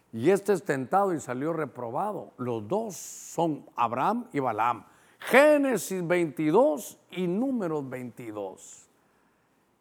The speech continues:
Qué interesante. Qué bueno que lo dejaron ahí en la pantalla. Déjenlo en la pantalla un buen ratito para que todos los hermanos le puedan tomarle foto. Y gracias ahí a Mario, qué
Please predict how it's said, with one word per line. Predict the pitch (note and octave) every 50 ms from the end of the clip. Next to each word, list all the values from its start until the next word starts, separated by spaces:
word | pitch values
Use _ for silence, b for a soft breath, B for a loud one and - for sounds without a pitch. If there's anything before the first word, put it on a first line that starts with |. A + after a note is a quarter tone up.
| _ _ _
Qué | - E3
interesante. | F#3 A3+ B3 A#3+ - - D#3+ C3+ A2+ G#2 F2+ - - - - - G3 G3 F#3 D3+ A#2+ - G#2 -
Qué | - D#3+
bueno | E3 F3+ E3+ D3+
que | A#2+ C3
lo | C3+
dejaron | A#2+ B2 D#3+ E3+ D#3
ahí | C#3+ D3
en | D#3+
la | E3+ E3+ -
pantalla. | - B2+ B2+ B2+ - - E3+ D#3+ D3 C#3+
Déjenlo | D3+ F3+ F#3 - - E3 F3+ D#3+
en | C#3
la | C3 B2+
pantalla | - C3 C3 - E3 E3 E3
un | D#3 D3+
buen | D#3+ D#3
ratito | D3 C#3 B2 - F3+ F3 D3+ - E3 D3 b b b b b b b b b b
para | - C3 A#2+ G#2+
que | - A#2
todos | - E3 E3+
los | D#3 B2
hermanos | C#3 C3 C#3+ D#3 D#3 D3
le | B2+
puedan | - - D3+ D3 C3
tomarle | - B2 B2 C3 C#3 C#3+ C3+ A#2
foto. | - - C#3 B2 - - - - - - -
Y | A2 G#2
gracias | A#2 B2+ C#3+ C#3 - - A#2 - -
ahí | A#2 B2+ C3
a | B2
Mario, | A#2 A#2 B2+ C#3 C#3 C3 A2+ G2+
qué | G2+ C3+ C3+ -